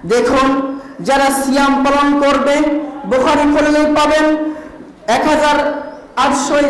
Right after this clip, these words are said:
ছিয়ানব্বই নম্বর হাদিস। আল্লাহ নবী বিশ্বনবী বলছেন, "ইন্না ফিল জান্নাতি বাবান ইউকালু লাহু আর-রায়্যান।"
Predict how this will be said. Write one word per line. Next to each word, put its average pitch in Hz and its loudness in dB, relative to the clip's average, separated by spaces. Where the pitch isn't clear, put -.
ছিয়ানব্বই 285 0
নম্বর 285 2
হাদিস। 285 0
আল্লাহ 277 2
নবী 277 0
বিশ্বনবী 277 0
বলছেন, 277 0
"ইন্না 277 2
ফিল 277 2
জান্নাতি 277 0
বাবান 285 2
ইউকালু 285 2
লাহু 285 2
আর-রায়্যান।" 302 0